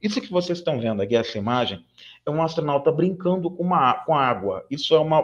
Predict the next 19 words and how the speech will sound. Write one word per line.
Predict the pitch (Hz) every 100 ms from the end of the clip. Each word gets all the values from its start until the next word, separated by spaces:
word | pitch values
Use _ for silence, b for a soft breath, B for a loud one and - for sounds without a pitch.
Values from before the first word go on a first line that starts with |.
| -
bolha | 123 117 139 175 185 190 185
de | 208
água | 165 117 143
que | 160
tá | -
flutuando | 165 185 180 170 143 156
no |
espaço. | 185 - 127 - - B B B
Isso | -
é | 330
um | 320
vídeo | 135 165 175 139
na | 139
internet | 135 139 131 -
que | 180
eu |
dei | 170 165 160
um, | 185 180
um, | 156 151 151 147 139 120 107